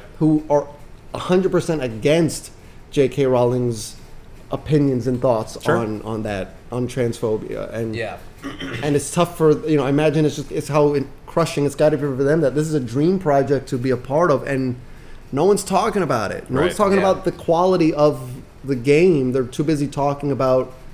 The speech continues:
Speaker 1: the connection to, and that's, again, that's J K Rowling's fault for
Speaker 2: Yeah.
Speaker 1: bringing this
Speaker 2: Right.
Speaker 1: on her own property. And I didn't, I never saw any of the Fantastic Beasts movies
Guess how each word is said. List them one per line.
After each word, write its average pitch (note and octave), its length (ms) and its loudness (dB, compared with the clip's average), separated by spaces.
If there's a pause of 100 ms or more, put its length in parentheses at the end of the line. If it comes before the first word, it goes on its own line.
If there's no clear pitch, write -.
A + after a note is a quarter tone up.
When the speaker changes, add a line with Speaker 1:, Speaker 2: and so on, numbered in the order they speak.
(320)
Speaker 1:
the C3 80 -2
connection C#3 580 0
to, D3 200 -6
and D3 100 0
that's, - 400 -2
again, B2 340 0
that's B2 340 -2 (120)
J A#2 180 0
K A2+ 160 -4
Rowling's A#2+ 440 0
fault G#2+ 300 -2
for A2 120 0
Speaker 2:
Yeah. G2+ 180 0 (680)
Speaker 1:
bringing C#3+ 360 4
this G#2 340 -6
Speaker 2:
Right. D#2+ 200 -6 (320)
Speaker 1:
on B2+ 180 -2
her C3 180 4
own C3+ 140 4
property. C#3 460 0
And D#3 160 2 (380)
I G3+ 100 4
didn't, G#3+ 320 6
I F3+ 80 6
never A3 160 6
saw F3+ 160 2
any E3 140 6
of F3 60 6
the D3 60 4
Fantastic C#3+ 640 0
Beasts B2+ 320 -2
movies C#3+ 500 0